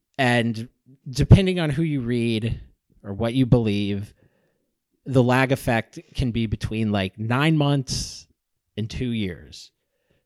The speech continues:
So even if you are on the, you know, the, the lower end of that spectrum, right? Like, we still have a lot of rate hikes to be felt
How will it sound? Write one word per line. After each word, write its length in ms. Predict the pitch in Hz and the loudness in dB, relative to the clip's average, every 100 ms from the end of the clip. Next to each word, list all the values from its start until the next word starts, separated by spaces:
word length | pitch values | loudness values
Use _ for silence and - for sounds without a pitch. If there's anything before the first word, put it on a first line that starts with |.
| _ _ _ _ _ _ _ | _ _ _ _ _ _ _
So 200 | - 165 165 | 0 0 2
even 300 | 208 233 196 | 2 4 4
if 320 | 175 180 - | 2 0 -2
you 240 | 143 151 | -2 -2
are 160 | 139 139 | 0 -2
on 540 | 131 131 131 123 123 127 | 0 0 2 0 -2 -4
the, 400 | 120 117 110 101 - | -2 0 0 -4 -6
you 160 | 117 | -2
know, 220 | 110 101 101 | 0 0 -2
the, 260 | 98 104 98 | -2 -2 -2
the 240 | 113 107 98 _ _ | 0 0 -2 _ _
lower 360 | 117 120 123 123 | -2 0 0 0
end 240 | - 117 110 | -2 -2 -2
of 80 | 95 | -2
that 260 | 110 110 | -2 -2
spectrum, 800 | - - 123 - 95 90 87 95 - _ _ _ _ - | -6 -2 -2 -2 -12 -16 -16 -16 -18 _ _ _ _ -4
right? 300 | 101 107 107 _ _ _ _ _ - | -2 -2 -4 _ _ _ _ _ -6
Like, 340 | 107 101 - _ _ | -4 -4 -8 _ _
we 140 | 120 120 | -10 -6
still 280 | - 202 202 | 0 2 2
have 680 | 151 143 147 120 104 - _ _ _ _ _ _ _ _ _ _ _ _ _ _ _ _ _ | 2 2 2 0 -6 -16 _ _ _ _ _ _ _ _ _ _ _ _ _ _ _ _ _
a 40 | 143 | -2
lot 240 | 127 135 | 2 2
of 160 | 127 101 | 2 2
rate 240 | 117 131 | 0 0
hikes 600 | - 104 92 - - - - _ _ _ _ _ - | -2 -6 -6 -8 -12 -12 -16 _ _ _ _ _ -8
to 100 | - | -2
be 140 | 110 | -2
felt 420 | 104 131 110 87 | 0 0 0 -2